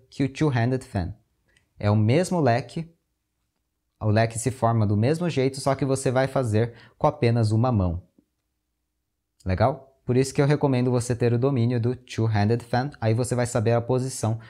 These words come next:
certa das cartas. Ótimo, então vamos lá. Mão esquerda, dealer's grips, corta o baralho no meio. Faz com a mão direita. Quando você dominar com a mão direita, deixa eu virar o baralho, eu acho que o leque vai ficar mais bonito.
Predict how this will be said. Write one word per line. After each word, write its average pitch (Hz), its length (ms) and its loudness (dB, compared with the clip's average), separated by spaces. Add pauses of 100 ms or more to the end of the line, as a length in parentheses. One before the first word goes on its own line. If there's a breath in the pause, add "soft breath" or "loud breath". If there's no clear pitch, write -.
certa 113 480 0
das 92 200 -2
cartas. - 640 -10 (1500)
Ótimo, 80 420 -4
então 104 180 -2
vamos 127 200 0
lá. 80 220 -4 (380)
Mão 104 160 -2
esquerda, 147 380 -2
dealer's 127 340 0
grips, 139 280 -2
corta 127 360 -2
o - 20 -4
baralho 131 340 0
no 143 80 -2
meio. 143 300 -2 (1300 soft breath)
Faz 113 420 0
com - 140 -4
a - 20 2
mão 90 160 2
direita. 131 560 0
Quando 104 160 0
você 113 200 0
dominar 131 340 2
com 151 100 -2
a - 20 0
mão 147 120 0
direita, 117 420 0 (140)
deixa - 200 -6
eu 92 60 -2
virar 87 220 -2
o 87 40 -2
baralho, 82 320 -2
eu 87 40 -2
acho 90 120 -6
que 95 120 -8 (340)
o - 80 -6
leque 90 240 0
vai 82 100 -2
ficar - 160 -6
mais 85 180 -2
bonito. 95 460 -4